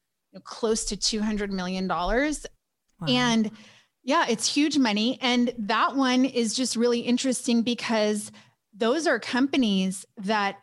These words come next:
Speaker 1: before even the campaign started, they had the cell phone number, email address, home address of, you know, millions of voters in California just because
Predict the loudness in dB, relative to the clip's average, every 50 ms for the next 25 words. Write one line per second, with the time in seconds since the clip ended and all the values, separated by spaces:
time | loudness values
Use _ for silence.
0 | _ _ _ _ _ _ _ _ _ _ _ _ _ _ -4 -4 -4 -4 -6 -6
1 | -4 -2 0 2 2 2 2 0 -2 0 0 0 2 2 2 2 2 2 0 -2
2 | -2 0 0 0 0 0 0 2 2 2 2 0 0 0 0 2 2 2 0 0
3 | -2 -6 -10 _ _ _ _ -10 -4 -2 0 0 0 0 0 0 0 2 2 0
4 | 0 -2 -4 -8 -6 -4 -4 -4 -4 -4 -2 -2 0 0 -2 -2 0 2 4 4
5 | 4 4 4 4 4 4 4 2 2 2 2 2 2 2 0 -4 -8 _ -4 0
6 | 2 2 4 4 4 4 2 2 2 2 0 0 0 0 0 2 2 2 0 0
7 | -2 -6 -10 -14 -18 -20 _ _ _ _ -6 -2 2 2 4 4 4 4 2 2
8 | 2 0 0 0 0 0 0 2 2 2 0 0 -2 -6 -10 -12 -16 -20 -20 -18
9 | -18 -18 -12 _ 0 0 2 2 2 2 0 -2 -2 -4 -6 -12 _ _ _ _
10 | _ _ 0 2 4 4 4 6 6 6 6 4 4 4 4 4 4 4 2 2
11 | 2 2 2 2 2 2 2 2 2 0 0 0 0 0 0 0 0 0 0 0
12 | 0 0 0 -2 0 0 2 2 2 2 2 2 0 0 -2 -4 -6 -6 -6 -6
13 | -4 -2 0 0 2 2 0 -2